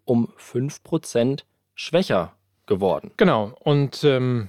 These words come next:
Speaker 2: wenn man reinschaut, äh, woran's liegt, warum dieser Kader, äh, schwächer geworden ist, dann, ähm, sieht man eben vor allem, dass es, äh, wahnsinnig schwer war, ähm, äh, äh, Ryerson,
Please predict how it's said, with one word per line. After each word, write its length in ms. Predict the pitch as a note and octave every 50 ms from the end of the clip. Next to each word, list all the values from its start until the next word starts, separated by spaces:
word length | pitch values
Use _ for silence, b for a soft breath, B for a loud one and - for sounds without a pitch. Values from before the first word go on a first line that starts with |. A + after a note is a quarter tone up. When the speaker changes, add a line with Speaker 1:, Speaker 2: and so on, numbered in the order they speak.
| - _
Speaker 2:
wenn 120 | - B2
man 120 | B2 B2 A#2+
reinschaut, 720 | A2 A#2 C#3 F3 - - F3+ F3 F3+ F#3+ F#3+ - - -
äh, 300 | D#3+ - D3+ D3 C#3 B2+
woran's 400 | C3 C#3 B2 C3 B2 A#2 - -
liegt, 380 | B2 B2+ F#3 - - - - -
warum 260 | B2+ B2 A#2 C3+ C#3+
dieser 240 | D3 D#3 D3 D3+ C#3
Kader, 480 | - - C#3 C3 C3 C3+ B2 C3 - -
äh, 120 | B2+ A#2
schwächer 360 | - - B2+ B2 C3+ B2+ A#2
geworden 400 | A2+ A#2+ A2 A2 A#2 A2+ G#2 G2+
ist, 300 | G2+ C3 F#3 - - - _ _
dann, 340 | - A#2 A#2+ B2+ B2+ B2 A#2+
ähm, 460 | A#2+ A#2 A#2+ A#2 A2+ A2+ A#2 A#2+ A2+
sieht 220 | G#2+ A#2 C3 -
man 140 | C#3 B2+ B2
eben 220 | B2 A#2+ A#2 A2+ G#2+
vor 280 | - A#2 G#2+ G#2+ G#2+
allem, 320 | A2+ A2 A#2 A#2+ B2 C3+ B B B B B B -
dass 240 | B2 A#2 A2 - B2+
es, 200 | A2 - - -
äh, 200 | C#3 B2 A2+ G#2
wahnsinnig 480 | G#2+ A2+ C3 C3 B2+ B2+ B2 A#2 -
schwer 320 | - - A#2+ A#2 A#2+ A#2 A2
war, 240 | A2+ A2 A2 A2+ b b b b b b _
ähm, 460 | - C#3 A#2+ A2+ A2 A2 G#2+ G#2 G2+ - _ _ _ _ _ _ _ _ _ _ _ -
äh, 60 | B2+
äh, 560 | A2+ G#2+ G#2+ G#2+ A2 - - - C3 A2+ A2
Ryerson, 640 | G#2 G#2 A2 B2 E3+ F#3 - - G3 F3+ F#3 F3+